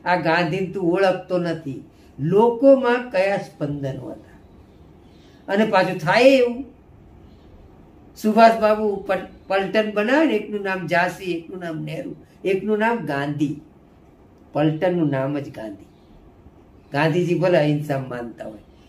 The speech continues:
બંદૂક લઈને જે આવતા હતા ને માણસો, એ એક બ્રિગેડનું નામ હતું ગાંધી. આટલો તો પ્રેમ હતો રસ. રાષ્ટ્રપિતા શબ્દ જ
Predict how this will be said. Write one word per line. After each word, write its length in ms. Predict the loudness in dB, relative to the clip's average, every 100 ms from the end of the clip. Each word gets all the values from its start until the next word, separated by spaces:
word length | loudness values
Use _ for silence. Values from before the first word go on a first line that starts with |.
| -6
બંદૂક 400 | -2 0 0 0
લઈને 460 | 2 0 0 -4 -8 -20 -20 -20 -6
જે 100 | 0
આવતા 340 | 2 2 2
હતા 180 | 2 2
ને 60 | 0
માણસો, 580 | 0 0 0 -4 -8 -12 -20 -4
એ 340 | 0 0 -2 -6 -18 -20 -4
એક 300 | 0 0 0
બ્રિગેડનું 540 | -2 0 0 0 0 0
નામ 240 | 2 0
હતું 220 | -2 -6
ગાંધી. 360 | -10 -10 -12 -16 -20 -20 -20 -20 -20 -12
આટલો 340 | -8 -4 -2 -2
તો 140 | -4
પ્રેમ 420 | -6 -4 -4 -2
હતો 240 | -4 -6 -12
રસ. 260 | -12 -16 -20 -20 -20 -20 -20 -20 -4
રાષ્ટ્રપિતા 760 | 2 2 2 -2 -4 -2 0 0
શબ્દ 440 | 0 -2 -2 2
જ 200 | 2 2